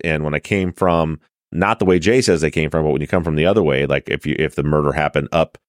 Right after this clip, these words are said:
I don't know, a hotel up by Woodlawn or something, and they were coming from that direction, we're pulling through, winding through, and then it's like, "Oh, right there. That's the only place you could pull over."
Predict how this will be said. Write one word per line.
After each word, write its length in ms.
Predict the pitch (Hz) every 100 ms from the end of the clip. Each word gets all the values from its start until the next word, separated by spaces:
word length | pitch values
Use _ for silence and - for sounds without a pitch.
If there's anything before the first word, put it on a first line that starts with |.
| _
I 100 | 82
don't 100 | 76
know, 60 | -
a 100 | 85
hotel 480 | 82 95 - 95 87
up 120 | 76
by 100 | 82
Woodlawn 440 | 78 92 85 78
or 80 | 73
something, 420 | - 76 71 71 - - _
and 100 | 90
they 40 | 82
were 60 |
coming 220 | - 87
from 160 | 78 76
that 200 | 90 131
direction, 540 | 90 76 73 - 78 - _ _ _
we're 80 | 60
pulling 340 | - 101 95
through, 260 | 87 104 104
winding 340 | 87 87 87
through, 420 | 85 95 98 98 92
and 100 | 80
then 80 |
it's 100 | 78
like, 120 | 80 90
"Oh, 180 | 117 76
right 200 | 90 107
there. 200 | 95 67
That's 180 | 80 90
the 100 | 87
only 160 | 92
place 240 | 92 90 85
you 100 | 85
could 120 | 80
pull 180 | 85 82
over." 280 | 80 65